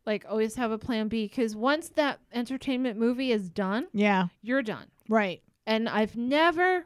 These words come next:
Speaker 1: wavered from that.
Speaker 2: Right.
Speaker 1: I've never used an A T M.
Speaker 2: No, never. We're not allowed to do that. We don't do
Speaker 1: Don't
Speaker 2: that.
Speaker 1: do it.
Speaker 2: Don't do that.
Speaker 1: Um, and, yeah, I'm very disciplined about
Speaker 2: Yeah,
Speaker 1: that.
Speaker 2: me too.
Speaker 1: Now,
Speaker 2: Oh.
Speaker 1: on the other hand, Dad <laughs> taught us,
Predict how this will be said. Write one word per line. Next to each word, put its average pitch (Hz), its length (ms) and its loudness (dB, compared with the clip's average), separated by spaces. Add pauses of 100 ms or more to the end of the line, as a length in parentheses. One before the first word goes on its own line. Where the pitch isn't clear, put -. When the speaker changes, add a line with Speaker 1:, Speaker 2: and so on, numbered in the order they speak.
Speaker 1:
wavered 247 400 2
from 196 220 -6
that. 151 240 -8 (100)
Speaker 2:
Right. 208 360 4
Speaker 1:
I've 196 280 -4
never 254 600 4
used 240 380 -4
an 226 120 -8
A 208 100 -6
T 202 240 -8
M. 220 80 -2
Speaker 2:
No, 202 320 4
never. 180 480 2
We're 202 160 0
not 196 200 0
allowed 190 220 2
to 185 60 -8
do 165 160 -4
that. 131 200 -6
We 175 100 -4
don't 160 160 -4
do 233 80 6
Speaker 1:
Don't 220 140 4
Speaker 2:
that. - 80 -6
Speaker 1:
do 196 180 -4
it. 165 80 -4
Speaker 2:
Don't 175 140 -4
do 175 120 -4
that. 156 200 -6 (180)
Speaker 1:
Um, 247 400 4 (160)
and, 226 580 0 (140)
yeah, 240 160 6
I'm 226 100 0
very 269 180 4
disciplined 226 480 -8
about 190 220 -2
Speaker 2:
Yeah, 208 140 4
Speaker 1:
that. 190 80 2
Speaker 2:
me 190 100 0
too. 349 80 4
Speaker 1:
Now, 185 380 4 (440)
Speaker 2:
Oh. 233 60 6
Speaker 1:
on 233 180 8
the 277 140 6
other 440 300 4
hand, 220 540 -4 (500)
Dad 220 560 2 (220)
<laughs> 392 340 8
taught 226 380 8
us, 226 440 4